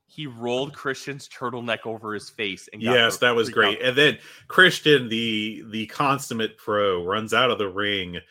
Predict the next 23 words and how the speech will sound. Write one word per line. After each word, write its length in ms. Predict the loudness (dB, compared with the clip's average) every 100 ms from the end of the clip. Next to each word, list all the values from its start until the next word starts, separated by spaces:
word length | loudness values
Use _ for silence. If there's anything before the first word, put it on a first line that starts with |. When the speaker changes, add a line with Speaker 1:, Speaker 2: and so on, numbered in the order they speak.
| _ -20 _ _
Speaker 2:
and 240 | 0 2 0
is 240 | -4 -6
standing 400 | 0 2 2 0
around 480 | -2 0 0 -2 -4
shocked 540 | -6 -2 0 0 -2
with 140 | -8 -6
his 160 | -8 -6
turtleneck 440 | -4 -4 -4 -6
still 320 | -6 -6 -4 -4
up 100 | -4
over 280 | -6 -6 -8
his 160 | -8 -8
head. 260 | -8 -8 -12 _ _ _ _ _ _ _ _ _ _ _
What 220 | -4 0
a 40 | 0
Speaker 1:
Yeah. 60 |
Speaker 2:
worker! 420 | -2 -6 -8 -14 -16 _
What 340 | -12 -6 -2 0
a 40 |
Speaker 1:
But 140 | 0 0
Speaker 2:
worker. 440 | -4 -8 -12 -14 _ _ _ _ -12
Speaker 1:
I, 80 | -12
I, 40 | _